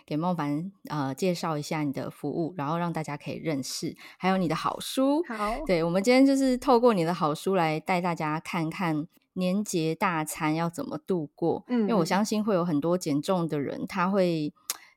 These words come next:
Speaker 1: 就像我一样，我就是维持身材，我会内心有点挣扎，可是我又好想吃哦。
Speaker 2: 嗯。嗯，
Speaker 1: 对啊，
Speaker 2: 嗯。
Speaker 1: 我们今天就是来聊这个，诶，为什么过年一定会变胖？然后到底哪些东西是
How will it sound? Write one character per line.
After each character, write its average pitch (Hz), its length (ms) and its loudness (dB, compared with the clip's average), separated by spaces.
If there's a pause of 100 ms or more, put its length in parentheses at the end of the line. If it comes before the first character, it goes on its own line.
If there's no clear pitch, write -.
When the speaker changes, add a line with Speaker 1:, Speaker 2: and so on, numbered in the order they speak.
(100)
Speaker 1:
就 262 100 -2
像 254 240 6
我 156 100 6
一 156 100 2
样， 190 200 4
我 151 60 2
就 208 120 -4
是 208 120 -2
维 165 180 0
持 165 160 -4
身 175 240 -2
材， 180 140 -4
我 139 80 -2
会 190 100 0
内 196 160 2
心 180 100 0
有 160 120 0
点 147 180 -4
挣 151 260 -2
扎， - 160 -6 (120)
可 196 100 -6
是 196 80 2
我 - 140 6
又 202 60 6
好 160 220 2
想 147 280 -4
吃 - 380 -4
哦。 147 180 -2
Speaker 2:
嗯。 262 260 0
嗯， - 20 0
Speaker 1:
对 165 120 4
啊， 147 160 0
Speaker 2:
嗯。 175 60 -4
Speaker 1:
我 175 40 -2
们 180 140 0
今 196 80 -2
天 202 100 0
就 208 80 -6
是 202 80 0
来 175 140 4
聊 151 260 0
这 170 140 -2
个， 170 260 -4 (420)
诶， 254 480 4 (380)
为 359 140 4
什 - 180 -2
么 151 140 2
过 247 240 2
年 165 200 0
一 170 80 -4
定 208 220 -2
会 202 160 2
变 170 440 -2
胖？ 156 420 -2 (240)
然 170 180 -2
后 202 480 2
到 233 240 2
底 139 440 -4
哪 147 180 -4
些 196 200 0
东 185 260 -2
西 180 280 -4
是 165 640 -4